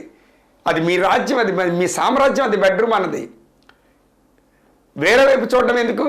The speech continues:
వేరే స్త్రీల వైపు చూడడం ఎందుకు, పొరిగింటి పుల్లకూర వైపు రుచి చూడడం ఎందుకు, ఆశపడడం ఎందుకు? అది మీ వై-, మీ లోపమే. ఇంట్లోని తిండి కరువు అయితే కదా, కొదువు అయితే కదా హోటల్కి వెళ్తాడు. ఇంట్లోని భ-, భోజనం లేకపోతే కదా హోటల్కి వెళ్తాడు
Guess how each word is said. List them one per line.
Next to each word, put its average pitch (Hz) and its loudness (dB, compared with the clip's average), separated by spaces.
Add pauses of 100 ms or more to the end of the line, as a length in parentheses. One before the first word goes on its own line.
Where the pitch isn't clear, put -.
వేరే 208 2
స్త్రీల 240 0
వైపు 226 0
చూడడం 208 -2
ఎందుకు, 202 -2
పొరిగింటి 220 0
పుల్లకూర 226 0
వైపు 214 -2
రుచి 190 -2
చూడడం 202 -2
ఎందుకు, 202 -2 (380)
ఆశపడడం 208 -2
ఎందుకు? 202 -2 (200)
అది 165 2
మీ 160 0
వై-, 185 2
మీ 170 0
లోపమే. - -2 (520)
ఇంట్లోని 233 0
తిండి 220 -2
కరువు 202 2
అయితే 233 0
కదా, 240 -2
కొదువు 233 0
అయితే 254 2
కదా 285 0
హోటల్కి 240 -2
వెళ్తాడు. 214 -2 (960)
ఇంట్లోని 240 0
భ-, 156 -2
భోజనం 208 0
లేకపోతే 233 2
కదా 247 0
హోటల్కి 208 -2
వెళ్తాడు 208 -2